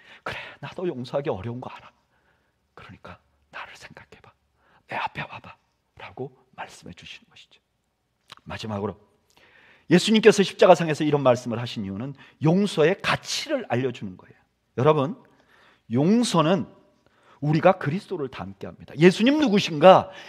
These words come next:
십자가에서 용서하신 분이에요. 그러니까 내가 용서를 하면 나도 모르게 주님을 닮게 되는 거예요.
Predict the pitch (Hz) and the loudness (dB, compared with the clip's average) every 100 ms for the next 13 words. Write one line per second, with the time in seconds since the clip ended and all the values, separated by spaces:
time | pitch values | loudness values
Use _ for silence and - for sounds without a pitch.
0 | - - 262 - 302 254 233 247 214 285 | -14 -8 -4 6 8 10 8 8 6 6
1 | 233 247 202 196 151 113 87 76 _ _ | 8 8 8 0 -4 -6 -10 -16 _ _
2 | _ _ _ _ _ _ _ _ _ - | _ _ _ _ _ _ _ _ _ -20
3 | - 254 294 277 175 165 254 240 190 285 | 0 4 10 10 10 6 8 8 8 4
4 | 220 269 247 214 240 233 - - - 139 | 4 6 8 6 6 2 -2 -16 -2 4
5 | 233 247 302 302 254 277 285 247 294 302 | 6 6 6 6 6 2 0 0 2 4
6 | 285 285 254 277 269 277 262 160 | 10 10 8 6 6 6 4 4